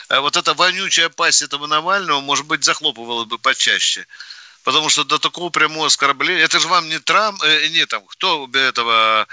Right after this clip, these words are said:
Соперник Трампа назвал, э, его кем там, личной собачкой Путина, да?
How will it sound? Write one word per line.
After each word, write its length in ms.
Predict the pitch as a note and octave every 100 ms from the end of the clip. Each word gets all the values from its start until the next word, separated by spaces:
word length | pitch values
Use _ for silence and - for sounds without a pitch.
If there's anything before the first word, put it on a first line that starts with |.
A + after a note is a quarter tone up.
| - -
Соперник 640 | - - F3 F#3 E3+ D#3+ -
Трампа 360 | F3 D3+ C3+
назвал, 540 | C3 C3+ A#2+ C3 B2 -
э, 560 | A#2+ A#2 A2+ G#2 A2 A#2
его 320 | B2+ B2 A#2 -
кем 180 | D3 A#2+
там, 320 | G#2 F#2 F2 - -
личной 440 | A2+ C#3 D3 D#3+
собачкой 460 | D3 D#3 D#3 C#3 D#3
Путина, 440 | F3 F#3+ C3+ G#2
да? 220 | F#2+ C#3+